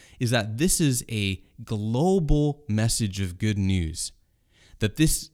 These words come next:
isn't just a message for the people in your particular community, that this isn't a particular message just for the people that you have certain things in common with, but that this is a message of good news for all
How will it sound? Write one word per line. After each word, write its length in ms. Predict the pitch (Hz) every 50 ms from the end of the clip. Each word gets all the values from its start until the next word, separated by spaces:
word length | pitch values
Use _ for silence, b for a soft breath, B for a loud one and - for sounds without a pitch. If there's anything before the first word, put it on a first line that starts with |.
| _ -
isn't 400 | 156 180 180 160 156 - - 104
just 320 | 98 110 110 107 - - -
a 140 | 107 104 101
message 560 | 98 101 101 104 - - 107 101 92 - - b b b
for 140 | b 113 107
the 80 | 95 98
people 440 | - - - 143 139 - - 127 -
in 180 | - 104 104 104
your 160 | 107 117 117
particular 560 | - - 107 - - 113 - - 110 104 98
community, 760 | - - - 101 95 98 107 110 113 120 113 131 147 160 165 _ b b b b b -
that 180 | 104 - -
this 200 | 113 107 - - -
isn't 360 | - 147 160 151 160 151 - -
a 100 | 117 113
particular 560 | - - - - 127 120 - 127 113 107 101
message 540 | 101 104 104 110 - - 120 110 98 95 95
just 320 | 95 98 135 156 160 -
for 120 | - 147
the 100 | 123 117
people 400 | 110 - - 135 123 - - 120 113
that 160 | 98 90 -
you 180 | 95 107 127 123
have 280 | 107 117 110 107 95
certain 300 | - - 131 - - 110
things 340 | 101 - 110 107 104 90 98
in 100 | 85 90
common 460 | - - - 139 156 165 143 107 92
with, 220 | 85 85 82 - - B B B B B B
but 140 | B 120 113
that 220 | - 110 107 - -
this 200 | 151 165 - 170
is 120 | 147 123
a 100 | 117 107
message 440 | 101 101 110 113 - - 117 98 -
of 200 | 92 85 90 -
good 180 | 123 131 120
news 400 | 113 107 104 101 98 98 92 - B B B B B B B
for 240 | - 107 95 92 - - -
all 560 | 113 117 120 120 120 117 110 107 107 -